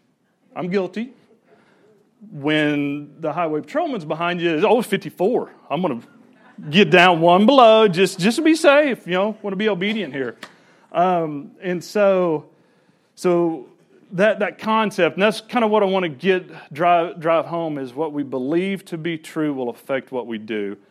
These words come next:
Um, and so in, in, in that same idea, when we look at God's word and God's truth, if we read it for knowledge, to know it, it's gonna be more like this,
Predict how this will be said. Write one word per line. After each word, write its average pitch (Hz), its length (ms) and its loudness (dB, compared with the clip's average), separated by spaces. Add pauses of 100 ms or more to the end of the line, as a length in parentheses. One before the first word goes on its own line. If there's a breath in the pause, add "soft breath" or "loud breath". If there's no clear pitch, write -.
(380 soft breath)
Um, 110 600 -6 (760)
and 143 160 -8
so 156 300 -2
in, 190 380 -6
in, 185 220 -12 (140)
in 170 140 -10
that - 180 -6
same 208 420 -6
idea, 147 760 -4 (680 soft breath)
when 156 260 -10
we 139 200 -4
look 170 320 -6
at 147 100 -12
God's 143 320 -2
word 131 380 -2
and 113 120 -8
God's 117 280 -2
truth, 131 520 -10 (720 soft breath)
if 160 200 -4
we 151 140 0
read 170 280 -2
it 190 100 0
for 156 160 -8
knowledge, 143 800 2 (180)
to - 120 -14
know 131 400 -4
it, 107 320 -8 (760)
it's 160 220 -6
gonna 185 260 -4
be 165 140 -4
more 156 260 -2
like 143 240 -2
this, - 320 -12